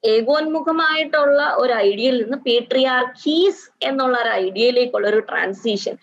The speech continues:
പല kind of patriarchy ആണ് പല, പല ഇടങ്ങളിൽ നിലനിൽക്കുന്നതെന്നും പല ചരിത്ര കാലഘട്ടങ്ങളിൽ നിലനിൽക്കുന്നത് എന്നുള്ളൊരു ബോധ്യം ഫെമിനിസത്തിന് തന്നെ വരികയും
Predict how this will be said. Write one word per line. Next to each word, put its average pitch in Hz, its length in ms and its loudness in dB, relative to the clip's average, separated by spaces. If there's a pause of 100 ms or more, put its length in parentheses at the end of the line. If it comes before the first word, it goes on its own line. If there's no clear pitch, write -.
(400)
പല 294 280 0 (300)
kind 349 320 0
of 320 60 0
patriarchy 254 920 -2
ആണ് 208 640 -2 (140)
പല, 269 400 -2 (260)
പല 240 160 0
ഇടങ്ങളിൽ 269 760 0
നിലനിൽക്കുന്നതെന്നും 220 1200 -2
പല 262 240 0
ചരിത്ര 285 760 -2 (100)
കാലഘട്ടങ്ങളിൽ 269 1000 0
നിലനിൽക്കുന്നത് 233 960 0
എന്നുള്ളൊരു 214 540 -2 (320)
ബോധ്യം 277 600 2
ഫെമിനിസത്തിന് 285 720 -2
തന്നെ 269 180 0
വരികയും 180 680 -2